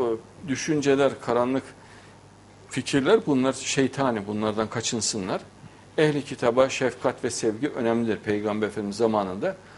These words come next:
onlara şefkat gösterildi, sevgi gösterildi. Onlar Allah'ın bizlere emaneti. Böyle fitneler çıkartıp Müslümanları birbirine düşürtmeye kalkmak, işte Alevi, Sünni kavga çıkartmaya çalışmak, bu bir oyundur. Buna müsaade etmeyiz.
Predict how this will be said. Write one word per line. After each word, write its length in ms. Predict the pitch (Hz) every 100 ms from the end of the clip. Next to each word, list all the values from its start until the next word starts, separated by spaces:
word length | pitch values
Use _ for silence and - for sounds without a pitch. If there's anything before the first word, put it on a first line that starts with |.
| - -
onlara 300 | 123 113 113
şefkat 500 | - 110 - 123 -
gösterildi, 460 | 117 - 113 - 87
sevgi 280 | - 101
gösterildi. 600 | 107 104 101 87 95 175 196 - - - - - -
Onlar 360 | 127 113 123 120 - -
Allah'ın 420 | 123 123 123 139
bizlere 260 | 110 123 135
emaneti. 760 | - 120 117 120 113 - 104 - - - - - -
Böyle 180 | 135 123
fitneler 520 | 131 - 127 123 113
çıkartıp 480 | 131 - 113 - 110 -
Müslümanları 840 | 131 - 131 110 110 110 110 110 - -
birbirine 320 | 110 107 110 110
düşürtmeye 480 | 104 113 - 117
kalkmak, 400 | 110 110 - 113 104 - - -
işte 200 | - 113
Alevi, 380 | - 110 104 101
Sünni 480 | - 117 107 107 92 - -
kavga 260 | 104 98 101
çıkartmaya 400 | - 113 - 101
çalışmak, 480 | 104 98 - 98 - - - - - -
bu 140 | 143
bir 140 | 131 131
oyundur. 460 | 127 113 101 160
Buna 160 | 143 131
müsaade 340 | 123 117 110
etmeyiz. 520 | 104 - 95 160 226